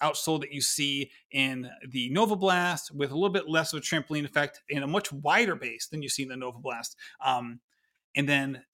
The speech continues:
this shoe, it just, it's really comfortable. It's a little firm, but it does break in. And I just feel like this shoe is good at any speed. It's just good at any speed. It's like,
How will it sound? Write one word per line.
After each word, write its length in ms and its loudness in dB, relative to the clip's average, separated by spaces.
this 220 4
shoe, 180 2
it 60 -2
just, 260 0
it's 220 -6
really 220 -2
comfortable. 580 -2
It's 220 4
a 80 6
little 500 0
firm, 640 -2
but 200 4
it 100 -2
does 240 6
break 320 4
in. 320 -4
And 360 4
I 160 8
just 220 -4
feel 140 4
like 160 -2
this 140 2
shoe 200 2
is 100 2
good 380 2
at 220 6
any 220 4
speed. 340 -6
It's 180 2
just 240 -2
good 200 4
at 260 -4
any 240 -2
speed. 380 -10
It's 140 -8
like, 180 -4